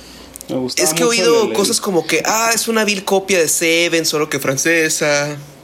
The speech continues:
Speaker 1: Pues, es que
Speaker 2: Pero
Speaker 1: ma-,
Speaker 2: oí
Speaker 1: ma-,
Speaker 2: que
Speaker 1: ma-,
Speaker 2: también está basado en una novela, ¿no? Que, que pegó.
Speaker 1: mantiene la, eh, una atmósfera parecida, güey. No más que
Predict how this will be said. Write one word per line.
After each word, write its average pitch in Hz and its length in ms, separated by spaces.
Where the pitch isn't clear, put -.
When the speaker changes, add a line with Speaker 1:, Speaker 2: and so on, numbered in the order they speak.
Speaker 1:
Pues, 262 300
es 233 180
que 277 240
Speaker 2:
Pero 170 260
Speaker 1:
ma-, 160 100
Speaker 2:
oí 170 100
Speaker 1:
ma-, 180 40
Speaker 2:
que - 80
Speaker 1:
ma-, - 60
Speaker 2:
también 196 200
está 208 160
basado 202 340
en 196 60
una 190 160
novela, 139 500
¿no? 151 340
Que, - 120
que 143 60
pegó. 165 180
Speaker 1:
mantiene 175 1000
la, 139 320
eh, 127 560
una 151 180
atmósfera 175 540
parecida, 165 600
güey. 165 260
No 123 160
más 123 280
que 127 680